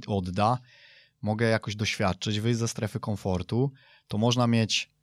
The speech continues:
e, powiedzmy de facto, Benfikę za pięć koła lub D-, Dąbrowę za darmo.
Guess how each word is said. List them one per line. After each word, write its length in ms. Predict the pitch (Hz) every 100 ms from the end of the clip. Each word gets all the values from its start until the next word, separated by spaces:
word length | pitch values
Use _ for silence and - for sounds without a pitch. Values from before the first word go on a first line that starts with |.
| _ _ _ _
e, 140 | 101
powiedzmy 380 | 90 98 95 90
de 80 | 90
facto, 340 | 90 90 - - _ _ _ _ _
Benfikę 460 | 101 101 127 131
za 120 | 113 113
pięć 240 | 110 101
koła 380 | - 113 127 139
lub 260 | 117 110
D-, 100 | 104 95 -
Dąbrowę 580 | 117 104 107 107 110 110
za 80 | 117
darmo. 420 | 123 113 92 87